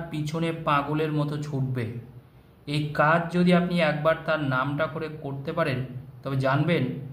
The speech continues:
জীবনে কখনো ভালোবাসার জন্যে আপনাকে আর চিন্তা করতে হবে না। কারণ তন্ত্র মন্ত্র কিন্তু কাজ করে।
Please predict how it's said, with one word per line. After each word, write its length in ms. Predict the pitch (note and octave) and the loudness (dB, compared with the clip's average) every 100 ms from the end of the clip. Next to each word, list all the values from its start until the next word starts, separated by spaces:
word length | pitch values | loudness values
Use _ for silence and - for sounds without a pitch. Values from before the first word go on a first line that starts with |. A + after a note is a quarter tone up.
| - - - - - - - A#2 | -16 -20 -20 -20 -20 -16 -10 -6
জীবনে 560 | C#3 D3+ D#3 E3 E3+ F3 | -2 0 4 4 4 2
কখনো 560 | C#3+ C3+ F3 E3 B2 - | 0 2 4 6 4 0
ভালোবাসার 540 | C3+ C#3 D3 D3 E3 C3+ | -2 0 0 0 -2 -2
জন্যে 400 | C#3+ D3+ B2+ B2+ | -2 0 0 -2
আপনাকে 520 | - B2 - C3+ C#3 D3 | -4 -6 -4 -6 -2 0
আর 180 | C3+ | 0
চিন্তা 380 | - B2+ B2 B2+ | -2 -2 0 0
করতে 360 | B2 B2+ - B2+ | -2 -4 -4 -4
হবে 320 | A#2+ A#2+ B2 | -2 -2 0
না। 420 | A#2+ B2 A#2 - - - - - - _ - - - - - - - _ - - _ | 0 0 0 -4 -10 -14 -18 -20 -20 _ -20 -20 -20 -20 -20 -20 -20 _ -20 -20 _
কারণ 300 | - F3 G3 F#3+ - - - - | 4 6 6 2 -4 -14 -20 0
তন্ত্র 560 | D#3+ F3+ F#3 G3 G3+ | 2 4 2 2 0
মন্ত্র 540 | G3 F3+ F#3 F#3 F#3+ F#3+ F#3+ | 2 4 4 2 0 -2 -2
কিন্তু 300 | E3+ E3 F3 | -4 -4 -4
কাজ 360 | F3 C#3 C3+ | 0 0 -2
করে। 400 | - C3+ C3 B2+ | -6 0 0 0